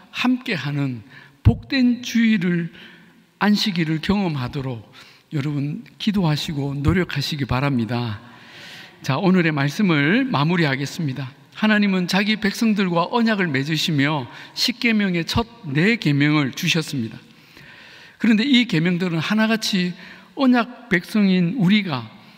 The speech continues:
하나님을 어떻게 사랑할 것인가를 가르쳐 주고 있습니다. 이 모든 계명과 율법의 원리는 오직 사랑입니다. 그리고 그 사랑은 하나님에게서 시작되었고 하나님의 사랑에 의지하여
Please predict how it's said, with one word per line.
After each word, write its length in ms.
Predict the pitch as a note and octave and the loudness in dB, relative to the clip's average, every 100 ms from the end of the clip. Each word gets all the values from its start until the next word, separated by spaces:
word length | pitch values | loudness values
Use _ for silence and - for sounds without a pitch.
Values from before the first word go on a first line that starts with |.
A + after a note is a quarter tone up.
| - | -20
하나님을 580 | - A#3+ A3 G3+ F#3 F#3 - | -6 0 0 0 -4 -6 -8
어떻게 440 | E3+ B3 - B3+ | -8 -8 -4 -2
사랑할 540 | - A3+ A3+ A3+ A3+ | -2 0 2 4 2
것인가를 640 | A3+ A#3 - G3+ D#3+ D3 D3 | 2 0 2 2 0 -2 -4
가르쳐 600 | D3+ F3 - E3 C#3 D#3+ - - - | -2 -2 -2 -4 -4 -6 -12 -20 -14
주고 340 | - G3 F3 C#3 | -4 0 0 0
있습니다. 580 | - C#3 - C#3+ A2+ C2 - - _ _ - | -2 -6 -2 0 -2 -6 -20 -20 _ _ 0
이 120 | A#3 | 2
모든 420 | G3 A#3 - C4 | 4 4 2 0
계명과 460 | G#3+ F#3+ G#3+ G#3+ G3+ | -2 0 0 0 0
율법의 420 | G#3+ G#3+ A#3+ A3 | -2 -2 -2 0
원리는 480 | E3+ F#3+ F#3+ E3+ E3 | 2 2 2 -2 -2
오직 320 | B3+ B3 G#3+ - - - - | -2 0 -2 -4 -18 -20 -16
사랑입니다. 760 | - - A#3 B3 F#3 B2 B2+ - - - - - | -6 0 4 4 4 2 -2 -10 -18 -20 -20 -12
그리고 300 | - B3+ B3+ | -2 2 2
그 180 | - C#4 | 2 0
사랑은 580 | - G#3+ A3+ A3+ F3+ B2 - - - - | 0 0 0 0 -2 -4 -8 -18 -20 -14
하나님에게서 840 | - C#4 C#4+ C4 A3 G3+ G3 - F3+ | -2 0 2 4 2 2 0 0 -2
시작되었고 840 | - E3+ - G3+ D3 - C3 A2+ - - - - - _ | 0 -2 -2 0 -2 -2 -8 -8 -14 -20 -20 -20 -20 _
하나님의 580 | - C4 B3+ A#3 A3+ G#3+ | -2 0 4 4 2 0
사랑에 640 | - A#3+ B3+ B3 A3+ A3 - | -2 0 0 2 0 -2 -2
의지하여 880 | F3+ F3 G#3+ G3 G3+ F#3 E3 F3 | -2 0 0 2 0 0 0 -2